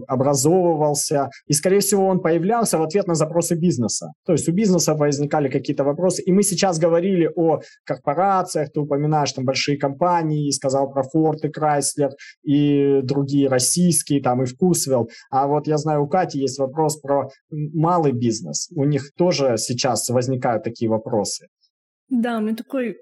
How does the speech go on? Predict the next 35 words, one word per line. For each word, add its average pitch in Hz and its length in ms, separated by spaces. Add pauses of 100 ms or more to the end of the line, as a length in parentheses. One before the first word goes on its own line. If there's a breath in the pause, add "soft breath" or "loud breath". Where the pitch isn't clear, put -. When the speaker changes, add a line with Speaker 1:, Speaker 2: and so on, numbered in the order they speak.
Speaker 2:
бытовой, 262 800
немножечко 226 540
приземленный 220 600
вопрос. 233 520
Вот, 220 220
допустим, 220 600 (160)
у 226 60
меня 285 420
небольшой 240 720
швейный 226 400
цех. 180 300 (380)
Вот 208 220
я 233 120
производитель 214 640
одежды, 190 420
да, 214 340
российский. 180 640 (140)
И 226 380
раньше, 226 360
если 208 180
все 220 180
было 196 220
супер, 349 380
то 208 120
сейчас 277 380
ситуация 220 400
поменялась. 190 720
Я 208 180
что-то 208 240
пробую 208 380
делать 202 320
новое, 294 540
но 240 320
не 226 140
получается. 214 840